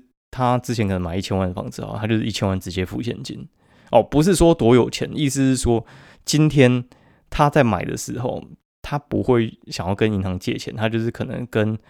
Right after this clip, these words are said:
呃，祖父母，然后借个那个无息贷款，然后直接嘎下去，他不会想要跟银行有一些往来。但是我后来发现这其实是有点错误的，因为我觉得，呃，我觉得有利有弊啦。像你跟银行往来的时候，其实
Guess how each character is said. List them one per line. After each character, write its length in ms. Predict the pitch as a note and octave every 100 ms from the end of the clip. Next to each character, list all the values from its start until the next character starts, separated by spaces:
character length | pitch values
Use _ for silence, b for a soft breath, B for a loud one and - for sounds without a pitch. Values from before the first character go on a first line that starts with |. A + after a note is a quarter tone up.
| b b b
呃， 260 | b A#2+ A2+ - _ _ _
祖 160 | - A2
父 160 | A#2 A#2+
母， 200 | G2 F#2+
然 80 |
后 120 | G2 G#2
借 220 | - A2
个 140 | G2 F#2+
那 80 |
个 80 | G2+
无 120 | G2+
息 160 | F#2 G#2
贷 160 | G#2+ F#2+
款， 160 | G#2 G2+
然 100 | F#2
后 100 | F#2
直 160 | - F#2+
接 120 | G2
嘎 160 | -
下 180 | F2+ F2+
去， 120 | -
他 100 | F#2+
不 240 | F2+ - A#2
会 140 | B2+
想 160 | A#2 F2
要 160 | G2
跟 240 | G#2+ - G#2+
银 240 | G2+ G2
行 180 | G2+ B2 - b b b
有 160 | A2+
一 20 | G2+
些 160 | A#2
往 240 | G#2+ G#2+ A#2
来。 140 | A2
但 100 | C#3
是 80 | D#3+
我 160 | A2
后 200 | F#2+ C#3+
来 80 | A2
发 120 | G#2
现 140 | A2 A#2
这 100 | C3
其 200 | - G#2
实 100 | G2
是 180 | A#2+ A2+
有 120 | F#2+
点 140 | G2+
错 200 | B2+ -
误 280 | A2+ G#2+ A2
的， 80 | - - B B B B B
因 80 | F#3+
为 40 | C#3+
我 60 |
觉 160 | G#2 A2+
得， 180 | A2+ A2+ - _ _ _
呃， 200 | A2+ G#2+ - _
我 160 | - C3
觉 80 | D3
得 60 |
有 160 | F3 G#2
利 140 | A2+
有 120 | A#2 F2+
弊 280 | - A#2
啦。 160 | - G2
像 200 | - D3
你 80 | G2+
跟 240 | B2 B2+
银 140 | A#2+ G#2
行 100 | G2+
往 160 | F2+
来 100 | F2
的 100 | F2
时 120 | -
候， 120 | G2+ G#2+
其 160 | A2+
实 120 | G#2+